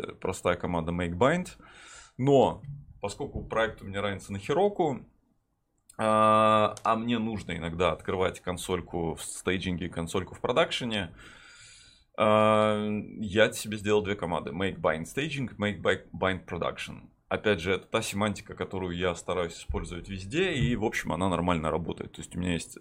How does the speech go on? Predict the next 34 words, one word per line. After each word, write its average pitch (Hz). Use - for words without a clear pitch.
аналогичные 92
команды 82
для 85
логов, 160
а, 87
могут 95
быть 85
для 82
чего-то 90
ещё. -
Вот, -
то -
есть -
они 85
будут 90
выглядеть 95
так 92
же. -
А, 98
это 104
то, -
что 92
я 87
уже 82
показывал -
про -
докер. 151
Да, 92
не 87
будем 90
углублять. 90
А, 95
ну 101
вот 98